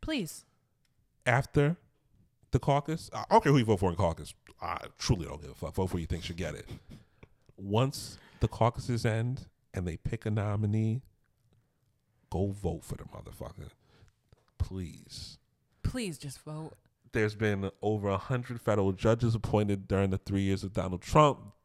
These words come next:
Speaker 2: You
Speaker 1: Which
Speaker 2: can,
Speaker 1: means all our black asses are going
Speaker 2: you
Speaker 1: to
Speaker 2: can
Speaker 1: jail.
Speaker 2: rest assured they're all very conservative.
Speaker 1: Very racist.
Speaker 2: They're holding on to Ruth, uh, Ruth, uh, Bader Ginsburg, I think is how they,
Speaker 1: Yes.
Speaker 2: I keep, I always flip 'em, with strings and wires.
Speaker 1: That bitch is older than fucking dirt.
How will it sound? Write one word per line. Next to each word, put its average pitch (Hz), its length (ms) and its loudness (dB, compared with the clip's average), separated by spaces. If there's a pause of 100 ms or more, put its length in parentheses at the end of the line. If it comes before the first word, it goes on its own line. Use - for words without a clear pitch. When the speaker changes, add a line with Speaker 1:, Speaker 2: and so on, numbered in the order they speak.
(260)
Speaker 2:
You 107 60 -6
Speaker 1:
Which 95 80 -6
Speaker 2:
can, 98 80 -2
Speaker 1:
means 95 220 -6
all 220 200 6
our 190 140 4
black 156 300 -4
asses 143 320 -2
are 139 60 0
going 143 160 -8
Speaker 2:
you 139 80 4
Speaker 1:
to 143 60 -2
Speaker 2:
can 123 80 6
Speaker 1:
jail. 117 140 6
Speaker 2:
rest 165 200 10
assured 151 300 10
they're - 80 10
all 117 120 12
very 104 260 8
conservative. 95 760 2 (320)
Speaker 1:
Very 208 360 0
racist. 170 720 -8
Speaker 2:
They're 110 140 6
holding 123 360 6
on 117 120 6
to 110 80 6
Ruth, 117 340 4 (200)
uh, 92 240 2 (120)
Ruth, 110 500 -2 (260)
uh, 90 220 -2 (100)
Bader 98 220 0
Ginsburg, 90 360 -2
I 82 80 -2
think 85 200 -6
is - 80 -14
how 80 120 -12
they, 82 100 -10
Speaker 1:
Yes. 143 280 -6
Speaker 2:
I 80 140 0 (100)
keep, - 260 -8
I 78 40 -2
always 82 240 -2
flip - 320 -4
'em, 90 180 -10 (400)
with 101 140 -2
strings 101 340 0
and 101 80 0
wires. 85 560 -2 (460)
Speaker 1:
That 190 140 -2
bitch 180 140 -4
is 165 140 -8
older 190 260 -2
than 160 300 -6
fucking 196 540 -4
dirt. 147 340 -8